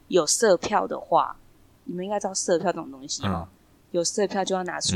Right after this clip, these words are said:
Speaker 1: 来，
Speaker 2: 嗯。
Speaker 1: 然后有名片的材质也要拿出来给他选。我相信这应该是很基本啊，但是就是如果没有的话，我真的觉得可以去填购一本，或者叫你的印-，你合作的印刷厂给你一本，我觉得都是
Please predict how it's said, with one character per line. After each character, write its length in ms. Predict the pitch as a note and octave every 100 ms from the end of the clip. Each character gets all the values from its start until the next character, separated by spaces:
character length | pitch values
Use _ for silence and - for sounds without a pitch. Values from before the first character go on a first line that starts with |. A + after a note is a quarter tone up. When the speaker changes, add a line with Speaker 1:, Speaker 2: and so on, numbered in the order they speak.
| F2+
Speaker 1:
来， 300 | D#3+ A2 -
Speaker 2:
嗯。 20 | - _
Speaker 1:
然 140 | F3+ F3+
后 160 | A3
有 120 | G3
名 200 | F3 E3
片 120 | E3+ G#3
的 120 | F3
材 240 | - D#3
质 180 | D#3 D#3+
也 80 | D#3
要 80 | E3+
拿 180 | E3
出 200 | D3 -
来 100 | E3+
给 80 | D3+
他 100 | - D#3+
选。 360 | - - D#3 - - - - - - -
我 120 | - F3+
相 120 | A#3
信 80 | A#3+
这 140 | A#3+ A3+
应 100 | G#3+
该 80 |
是 80 | G#3+
很 100 | F#3
基 200 | C#3+ E3
本 180 | - D#3+ -
啊， 120 | -
但 160 | - G3+
是 260 | G3 G#3 F3+
就 180 | - G3
是 60 |
如 100 | G3
果 160 | F#3 F3+
没 140 | D#3
有 80 | D#3
的 80 | D3+
话， 120 | E3+
我 120 | D#3
真 120 | C3+ F3
的 80 |
觉 200 | E3 D3
得 60 | C#3+
可 140 | -
以 80 | E3
去 380 | C#3 - F3+ D#3 _ _ _
填 260 | - F#3+ D#3+
购 200 | E3 F3+
一 80 | F3+ -
本， 140 | D#3
或 180 | E3 F#3
者 0 |
叫 160 | F3+ F#3
你 80 |
的 120 | D3+ D3
印-， 180 | E3 D#3 -
你 340 | F3+ E3+ D#3 -
合 100 | E3+
作 140 | E3+
的 80 | F#3
印 180 | - F3
刷 220 | E3 E3
厂 180 | D#3+ D3
给 120 | D3+
你 100 | D3+
一 100 | D3 -
本， 160 | C#3+ B2+
我 80 |
觉 220 | C#3+ D#3+ E3
得 60 |
都 100 | E3
是 260 | D#3+ E3+